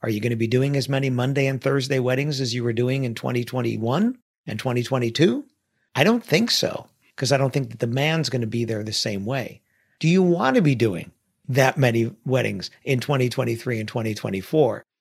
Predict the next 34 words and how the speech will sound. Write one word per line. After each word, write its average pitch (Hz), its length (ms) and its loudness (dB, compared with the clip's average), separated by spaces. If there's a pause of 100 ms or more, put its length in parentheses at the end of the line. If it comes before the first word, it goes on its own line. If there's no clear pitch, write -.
(140)
Or 165 460 8 (240)
do 151 80 0
you 147 100 6
wanna 135 260 2
cut - 320 2
back 135 300 4
on 123 140 0
your 117 120 -2
inventory 123 680 -2 (320)
and 110 160 -6
profit 139 500 0
more 151 460 6 (160)
by 139 160 2
being 135 220 2
able 123 140 0
to 120 60 0
raise 127 440 2
your 120 140 -2
rates 123 340 2
because 110 280 -6
your 113 120 -2
inventory 110 500 -6
is 92 140 -8
limited? 107 400 -6 (360)
Going 135 280 2
for 135 100 -4
the 120 80 0
dates 117 300 0
that - 120 -10
you 131 120 -2
know 160 320 2
you 175 180 4
can 120 200 -2
book, 107 340 -4